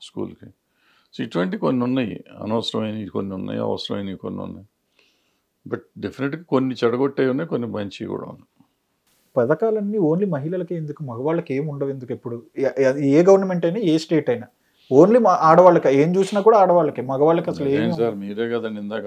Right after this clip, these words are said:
Speaker 1: ఆటో వాళ్ళకి పది వేలు ఇస్తున్నారని చెప్పారు.
Speaker 2: వాళ్ళకి ఎక్స్ట్రా
Speaker 1: ఆ,
Speaker 2: పన్నెండు, పదిహేను వేలు ఖర్చు అవుతుంది అంటున్నారు. మాకు ఇచ్చేదానికంటే ఎక్స్ట్రా అవుతున్నాయని చెప్పి వాళ్ళు అంటున్నారు.
Speaker 1: ఎక్స్ట్రా ఎందుకు అవుతుంది? ఏముంటుంది ఎక్స్ట్రా అవటానికి? ఎట్లా ఉంటుంది? తాగిస్తే ఎక్స్ట్రా అవుతుంది.
Speaker 2: ఒక ఆంధ్ర-, మీరు అన్నట్టే సార్, ఒక ఆంధ్రాలోనే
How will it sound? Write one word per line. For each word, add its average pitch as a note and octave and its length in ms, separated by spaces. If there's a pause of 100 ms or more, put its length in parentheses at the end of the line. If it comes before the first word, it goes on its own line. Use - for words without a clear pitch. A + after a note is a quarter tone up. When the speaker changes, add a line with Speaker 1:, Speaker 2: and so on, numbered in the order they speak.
Speaker 1:
ఆటో G2+ 200
వాళ్ళకి G#2+ 280
పది F#2+ 180
వేలు G2+ 180
ఇస్తున్నారని G2 500
చెప్పారు. F2+ 420 (300)
Speaker 2:
వాళ్ళకి F3+ 260
ఎక్స్ట్రా G#3+ 240
Speaker 1:
ఆ, G#3 60
Speaker 2:
పన్నెండు, F#3 280
పదిహేను F3+ 260
వేలు G3 140
ఖర్చు E3+ 180
అవుతుంది D#3+ 300
అంటున్నారు. C3 360
మాకు C#3+ 160
ఇచ్చేదానికంటే F3+ 600
ఎక్స్ట్రా E3+ 240
అవుతున్నాయని D3+ 420
చెప్పి D3 220
వాళ్ళు C#3 200
అంటున్నారు. A#2 360 (280)
Speaker 1:
ఎక్స్ట్రా - 340 (100)
ఎందుకు C#3+ 240
అవుతుంది? B2 340 (120)
ఏముంటుంది B2 460
ఎక్స్ట్రా B2 240 (140)
అవటానికి? G#2+ 500
ఎట్లా - 280
ఉంటుంది? A2+ 340 (340)
తాగిస్తే G2 420 (100)
ఎక్స్ట్రా - 280
అవుతుంది. G2 240
Speaker 2:
ఒక D#3 80 (120)
ఆంధ్ర-, D#3+ 280
మీరు D#3 160
అన్నట్టే F3 340
సార్, G#3 160
ఒక - 160
ఆంధ్రాలోనే D#3+ 420